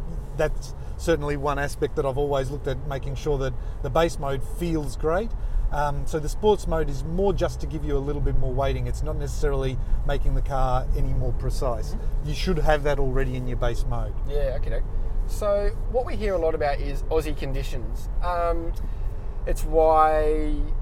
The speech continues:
Speaker 2: you know, you're, what's why you're involved in this car. This is a global car, but it's why we're here. Um, and other manufacturers now have also gotten on that train. Why go to such time and expense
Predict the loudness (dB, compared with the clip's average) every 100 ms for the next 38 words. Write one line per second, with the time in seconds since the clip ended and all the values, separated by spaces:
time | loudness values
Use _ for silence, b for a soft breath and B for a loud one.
0 | -2 -2 -2 -2 -2 -2 2 2 4 2
1 | 2 2 0 0 0 2 2 0 -2 0
2 | 0 0 0 2 4 4 2 0 0 2
3 | 0 -2 -4 -2 2 4 4 2 2 4
4 | 4 4 2 0 0 -2 -2 2 2 2
5 | 0 -2 -4 -4 -4 -2 -2 0 -2 -2
6 | -2 0 0 0 0 0 0 -2 0 0
7 | 0 0 -2 -2 B B B B -2 -2
8 | -2 -2 -2 -2 -4 -4 0 2 2 0
9 | -2 -4 B B B -2 0 2 4 4
10 | 2 -2 -2 -2 -2 -2 -2 -4 -4 -4
11 | -4 -4 -4 -4 -2 -2 -2 -4 -6 -4
12 | -2